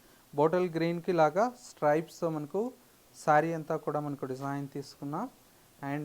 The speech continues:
వచ్చేసి మనకు పళ్ళు, బ్లౌజ్. only ఫైవ్ హండ్రెడ్ అండ్ థర్టీ రూపీస్ అండి. ఇందులో కాంబినేషన్స్ అన్నీ కూడా మనకు చాలా బాగున్నాయండి.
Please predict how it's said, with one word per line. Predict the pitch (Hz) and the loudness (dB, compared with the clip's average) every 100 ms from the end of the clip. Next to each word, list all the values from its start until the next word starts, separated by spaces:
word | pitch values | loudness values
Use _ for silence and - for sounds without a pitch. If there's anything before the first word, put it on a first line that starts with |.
| 147 | -6
వచ్చేసి | 139 147 - | -6 -8 -8
మనకు | 139 - 131 - | -14 -10 -12 -6
పళ్ళు, | 135 131 139 226 247 _ _ _ _ _ _ _ _ _ _ _ _ _ - _ _ _ _ _ _ - 127 | -4 -4 -6 -8 -10 _ _ _ _ _ _ _ _ _ _ _ _ _ -20 _ _ _ _ _ _ -20 -14
బ్లౌజ్. | 123 117 117 - _ _ _ _ _ _ _ _ _ _ _ _ _ _ _ _ _ _ _ _ _ _ _ _ _ _ _ _ _ _ _ _ _ _ _ - - - _ _ - _ _ 143 143 | -12 -12 -14 -20 _ _ _ _ _ _ _ _ _ _ _ _ _ _ _ _ _ _ _ _ _ _ _ _ _ _ _ _ _ _ _ _ _ _ _ -20 -20 -20 _ _ -20 _ _ -12 -10
only | 151 185 240 _ - - | -8 -10 -12 _ -20 -2
ఫైవ్ | 175 160 | -2 -2
హండ్రెడ్ | 165 156 170 | -6 -4 -6
అండ్ | - | -4
థర్టీ | 147 135 147 139 | -6 -4 -8 -6
రూపీస్ | 147 143 139 | -8 -8 -8
అండి. | 131 165 240 _ _ _ _ 160 | -8 -8 -10 _ _ _ _ -10
ఇందులో | 175 208 196 - | -6 -4 -4 -2
కాంబినేషన్స్ | 160 180 208 214 214 190 - | 0 0 -2 -6 -8 -12 -8
అన్నీ | 165 180 175 | -6 -6 -6
కూడా | 175 170 160 | -4 -4 -6
మనకు | 151 190 190 - | -8 -10 -10 -4
చాలా | 151 151 160 156 | 0 2 2 0
బాగున్నాయండి. | 147 143 135 131 143 | -2 -2 -6 -6 -6